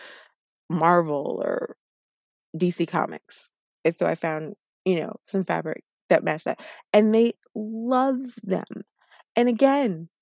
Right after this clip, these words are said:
I mean, it took time. <laughs> But, it, and, and I mean, mm, I was gonna say a little,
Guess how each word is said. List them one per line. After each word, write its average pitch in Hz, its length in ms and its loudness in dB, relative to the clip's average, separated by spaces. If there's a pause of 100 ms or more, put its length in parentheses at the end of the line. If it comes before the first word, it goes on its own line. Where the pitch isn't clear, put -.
(220)
I 233 40 4
mean, 262 180 4
it 214 80 0
took 262 160 -2
time. 269 520 -4
<laughs> - 60 -20 (2000)
But, 240 440 4 (180)
it, - 180 2
and, - 300 4
and 254 160 6
I - 20 4
mean, 214 320 2 (500)
mm, 427 260 2 (520)
I - 60 4
was 285 80 2
gonna 294 200 2
say 240 300 4 (140)
a 214 60 4
little, 214 360 0